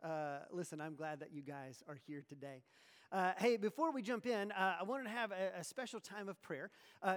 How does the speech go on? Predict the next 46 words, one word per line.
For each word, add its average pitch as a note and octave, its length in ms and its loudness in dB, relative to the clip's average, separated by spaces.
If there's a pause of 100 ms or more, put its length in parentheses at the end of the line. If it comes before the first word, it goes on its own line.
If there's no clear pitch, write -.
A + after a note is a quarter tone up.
tomorrow, B3 340 6
something A#3+ 380 0
as G#3+ 140 2
special B3 380 0
is A3 200 2
happening. G#3+ 540 -2
We're A3 100 2
sending B3+ 340 0
off A#3+ 240 0
our A3 180 0
students B3+ 360 -4
to G3 120 -4
camp. A#3 420 -6 (500)
Uh, F#3 260 6
we A3+ 180 -2
have A#3 360 0
almost B3+ 360 4
a E3 120 4
hundred C4 460 -6
students, F3+ 580 -4
plus - 400 -2
adults, G3 460 2
that E3 120 -2
we're G3 120 0
gonna G#3 140 -2
be G3 100 2
sending A3+ 400 -2
out F#3+ 140 -2
to D#3+ 40 -12
Student A3+ 400 -6
Life G#3 300 -2
Camp F3+ 280 -4 (320)
tomorrow G#3+ 460 4
for E3 160 -2
five A3 540 -2
days, D#3 420 -2 (380)
uh, - 240 -6
to F3+ 80 -6
put A#3 120 4
their G#3+ 140 4
entire A#3+ 460 2
attention G#3+ 580 -2
on F#3+ 140 -2
the F3+ 80 2
Lord. D#3 240 0 (540)
Uh, D#3+ 160 -2